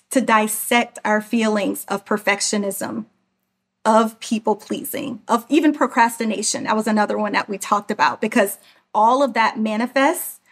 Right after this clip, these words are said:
based on the stories that we tell ourselves and the way we feel and how it drives our behavior.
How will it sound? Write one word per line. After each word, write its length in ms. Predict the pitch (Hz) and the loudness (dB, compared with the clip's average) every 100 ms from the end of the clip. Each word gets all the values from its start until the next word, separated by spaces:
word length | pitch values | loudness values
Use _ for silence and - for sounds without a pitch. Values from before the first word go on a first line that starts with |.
| _ 190 | _ 0
based 420 | 226 233 226 - | 2 2 0 2
on 300 | 220 208 214 | 4 4 2
the 100 | 214 | -2
stories 460 | - 220 220 220 | -2 2 2 2
that 160 | 214 - | 0 -2
we 80 | - | -4
tell 200 | - 208 | -2 0
ourselves 540 | 220 226 247 277 311 | 0 0 2 2 2
and 100 | 240 | 0
the 60 | 202 | -2
way 180 | 202 202 | -2 -4
we 140 | 208 | -6
feel 560 | - 208 202 240 349 - _ _ _ - | -8 -4 0 2 0 -6 _ _ _ -2
and 140 | 220 | 2
how 160 | 226 208 | 4 2
it 80 | |
drives 400 | - 226 214 214 | 0 -2 0 -2
our 100 | 190 | -2
behavior. 640 | 214 196 202 202 - 113 | -4 -4 -4 -4 -6 -12